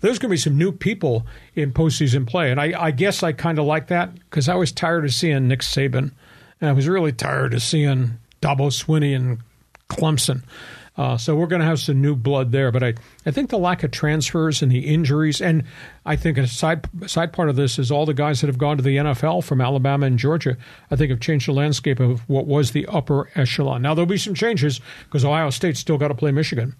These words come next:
And T C U, which has come out of nowhere, has to go to Austin to play the Texas Longhorns this weekend. So somebody in the upper echelon, two or three, is gonna falter.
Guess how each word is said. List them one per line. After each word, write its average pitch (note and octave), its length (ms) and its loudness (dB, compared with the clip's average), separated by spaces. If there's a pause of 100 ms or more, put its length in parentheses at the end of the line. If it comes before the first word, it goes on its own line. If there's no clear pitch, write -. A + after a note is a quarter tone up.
(360)
And D#3+ 140 0
T G#3 160 0
C G3 160 0
U, F#3 120 2
which E3+ 160 -2
has C3+ 120 -4
come D#3+ 140 0
out D#3 100 0
of C3+ 80 2
nowhere, C#3 540 0 (580)
has D#3 180 0
to - 100 -4
go D3+ 460 0 (140)
to - 100 -2
Austin C3+ 600 0 (180)
to C#3 100 0
play C#3+ 240 0
the C3+ 240 -2
Texas C#3 460 -2
Longhorns C#3+ 420 2
this C3 220 -4
weekend. D3+ 360 -2 (380)
So C#3 380 -2 (100)
somebody F#3 580 0
in D#3 100 0
the D#3 140 -2
upper D#3+ 300 -2
echelon, F3+ 760 0 (720)
two E3+ 160 0
or D#3+ 160 0
three, E3+ 480 0
is D3 180 0
gonna C#3 180 0
falter. D#3+ 480 -2